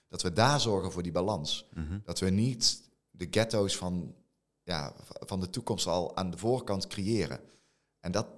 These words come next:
Speaker 1: dat, dat is echt een hele, hele belangrijke opgave waar we de komende jaren volgens mij voor hele fundamentele keuzes staan. Ja, en dan is het alleen maar blij, ben ik alleen maar blij dat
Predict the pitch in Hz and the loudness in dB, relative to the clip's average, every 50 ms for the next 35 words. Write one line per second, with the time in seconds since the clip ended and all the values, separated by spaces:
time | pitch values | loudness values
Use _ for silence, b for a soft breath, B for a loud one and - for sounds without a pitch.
0 | - _ - - 87 - - - 98 95 - - - - - - 104 104 - - | -20 _ -8 -6 -6 -6 -4 -4 -2 2 2 2 0 0 -2 -6 -4 -4 -2 -2
1 | 98 92 92 95 95 95 92 85 82 80 92 90 87 82 90 90 85 85 85 - | 0 0 0 2 2 2 0 0 0 0 -2 -2 -2 -2 -2 -2 -2 -2 -4 -4
2 | - - - - - 92 90 85 87 85 82 82 - - 107 117 135 135 127 120 | -6 -8 -6 -2 -2 0 0 0 -2 -4 -4 -6 -2 0 2 2 2 2 0 0
3 | 113 107 98 90 98 - 95 90 87 - - 90 82 85 85 80 - - - 92 | 2 2 0 0 -2 -4 -4 -4 -4 -4 -4 -4 -4 -4 -4 -6 -8 -8 -6 -2
4 | 90 95 104 104 104 101 - - 104 107 101 98 - - 98 92 90 - - 98 | 0 0 0 0 -2 -4 -4 -4 -2 -2 -2 -2 -2 -2 -2 -2 -2 -4 -4 -4
5 | 95 78 - - - - 55 57 - - - _ _ _ _ _ _ _ _ _ | -4 -2 -2 -2 -4 -2 -4 -8 -10 -12 -18 _ _ _ _ _ _ _ _ _
6 | - 90 - - 87 90 90 85 - - - 73 80 80 73 80 78 76 80 78 | -6 -6 -4 0 0 0 2 2 2 2 2 2 2 0 0 -2 -2 0 0 0
7 | 76 78 80 76 - b b b b b - 95 98 101 - 101 87 85 80 82 | 0 0 -2 -2 -6 b b b b b -4 -2 -2 0 2 2 2 2 2 0
8 | 78 73 80 78 80 80 78 78 - - - - | -2 -2 -2 -2 -2 -4 -4 -6 -6 -8 -10 -12